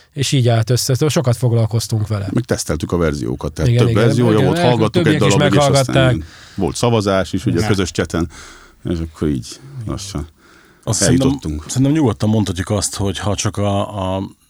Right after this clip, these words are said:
Speaker 4: ezelőtti két lemezt, a Harcot meg a Dühöt nézzük, hogy az mára ilyen kultikus lemez lett. Hogyha mondjuk azokhoz kellene hasonlítani a Kohót, akkor mit mondanátok, hogy milyennek érzitek?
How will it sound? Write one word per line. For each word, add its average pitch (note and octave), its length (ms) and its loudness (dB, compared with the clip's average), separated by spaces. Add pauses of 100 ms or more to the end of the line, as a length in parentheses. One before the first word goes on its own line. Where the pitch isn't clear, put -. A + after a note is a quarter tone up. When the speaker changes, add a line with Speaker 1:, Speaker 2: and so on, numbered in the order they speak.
Speaker 4:
ezelőtti G2+ 480 -4
két G2+ 300 -4
lemezt, G2 380 -4
a G2 40 -4
Harcot G2 360 -4
meg G2 140 -4
a G2 40 -4
Dühöt F#2+ 320 -4
nézzük, G2 340 -4
hogy F#2+ 120 -4
az F2+ 120 -6
mára G2 300 -2
ilyen G2+ 320 -4 (440)
kultikus G#2 480 -2
lemez F#2+ 300 -4
lett. A2 340 -4 (280)
Hogyha A2 220 -2
mondjuk G#2+ 380 0
azokhoz B2 500 0
kellene A2 260 -2
hasonlítani G#2 560 -2
a F#2 60 -6
Kohót, G#2 340 -2
akkor A2 240 -4
mit B2 180 0
mondanátok, F#2+ 400 -2
hogy G2 100 0
milyennek F#2+ 400 0
érzitek? F#2 600 -8